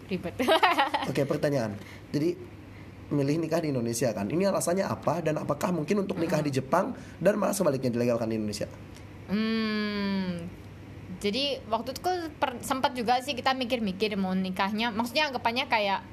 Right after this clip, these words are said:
Speaker 1: bikin suratnya itu pertamanya di Indonesia apa di Jepang?
Speaker 2: Bikin pernikahannya,
Speaker 1: Eh,
Speaker 2: men-, resmi
Speaker 1: bikin,
Speaker 2: menikahnya ya?
Speaker 1: eh, resmi pe-, menikahnya
Speaker 2: Karena menikahnya
Speaker 1: gitu.
Speaker 2: cukup di satu negara atau malah hanya bisa satu negara, satu laginya ditranslate gitu kan?
Speaker 1: Yes.
Speaker 2: Ya.
Speaker 1: Heeh, heeh, heeh.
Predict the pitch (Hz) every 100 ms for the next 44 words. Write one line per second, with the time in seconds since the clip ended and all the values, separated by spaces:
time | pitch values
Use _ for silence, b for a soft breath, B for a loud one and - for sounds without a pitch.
0 | - 196 214 220 226 220 214 233 220 208
1 | 285 349 339 B B B - - - 220
2 | 220 240 269 220 202 190 185 180 277 277
3 | 214 226 220 226 - - 139 131 - -
4 | - 120 113 113 117 113 113 127 131 107
5 | 131 131 240 147 147 139 135 143 131 131
6 | 127 135 107 113 - 254 247 240 247 240
7 | 233 233 - 202 196 214 247 - - -
8 | 170 190 151 131 131 135 123 113 131 127
9 | 131 139 170 123 117 113 117 113 117 -
10 | - 135 131 117 110 127 160 139 107 151
11 | 139 107 - 104 127 - - 214 202 -
12 | - 220 202 208 220 190 139 165